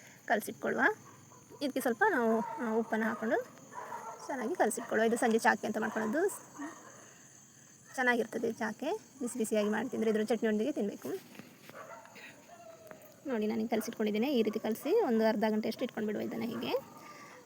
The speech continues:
ನಾನು ಹಾಗೆ ಈ ಕಡೆಯಿಂದ ಗೆಣಸನ್ನು ಸಹ ಕಟ್ ಮಾಡಿ ಇಟ್ಕೊಂಡಿದ್ದೇನೆ. ನೋಡಿ, ಈ ಥರ ತೆಳುವಾಗಿ ಕಟ್ ಮಾಡಿಟ್ಕೊಂಡಿದ್ದೇನೆ ಗೆಣಸನ್ನು. ಇದನ್ನು ಹೀಗೆ ಒಂದು ಅರ್ಧ ಗಂಟೆ ಇಡುವ.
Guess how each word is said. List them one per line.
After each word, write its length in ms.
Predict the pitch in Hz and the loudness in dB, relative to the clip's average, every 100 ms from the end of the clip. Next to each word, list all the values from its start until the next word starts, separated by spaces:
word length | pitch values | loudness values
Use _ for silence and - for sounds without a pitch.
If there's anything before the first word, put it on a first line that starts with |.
| - | -6
ನಾನು 160 | 285 | 0
ಹಾಗೆ 200 | 240 226 | 2 4
ಈ 40 | 233 | 2
ಕಡೆಯಿಂದ 260 | 226 220 247 | 2 2 4
ಗೆಣಸನ್ನು 360 | 214 226 226 | 4 4 2
ಸಹ 160 | 233 277 480 - - - - - - | 0 0 -2 -4 -20 -18 -16 -14 -4
ಕಟ್ 220 | 233 - | -4 2
ಮಾಡಿ 140 | 226 214 | 2 2
ಇಟ್ಕೊಂಡಿದ್ದೇನೆ. 440 | - 214 226 285 | 0 -2 0 2
ನೋಡಿ, 200 | 330 208 | 2 2
ಈ 40 | |
ಥರ 160 | 214 226 | 0 0
ತೆಳುವಾಗಿ 440 | 220 220 220 214 294 | 4 4 4 2 2
ಕಟ್ 160 | 226 | 0
ಮಾಡಿಟ್ಕೊಂಡಿದ್ದೇನೆ 460 | 233 - 214 220 220 | 0 -4 -6 -2 0
ಗೆಣಸನ್ನು. 500 | 214 240 226 254 508 - - - - - - - - - - - | 0 -2 -2 0 -2 -4 -20 -20 -20 -20 -20 -20 -20 -20 -16 -6
ಇದನ್ನು 200 | 254 254 | 2 4
ಹೀಗೆ 140 | 220 | 6
ಒಂದು 100 | 226 | 6
ಅರ್ಧ 140 | 220 214 | 4 4
ಗಂಟೆ 400 | 226 240 466 440 | 2 2 2 2
ಇಡುವ. 180 | 269 233 | 2 2